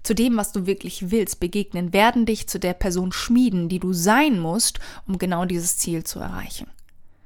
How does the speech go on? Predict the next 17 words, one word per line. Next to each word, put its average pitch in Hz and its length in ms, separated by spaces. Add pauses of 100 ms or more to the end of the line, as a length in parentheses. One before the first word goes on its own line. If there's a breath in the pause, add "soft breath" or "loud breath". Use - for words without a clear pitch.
(480)
Ja? - 200 (2500)
Deswegen 202 320
entscheide 214 420
dich 185 240
immer 247 300
wieder 226 280
und 190 140
frag 202 300
dich, 196 300 (680)
wie 240 180
möchte 247 320
ich, - 80
mit 202 120
was 220 140
für 240 60
einer 208 100
Qualität - 800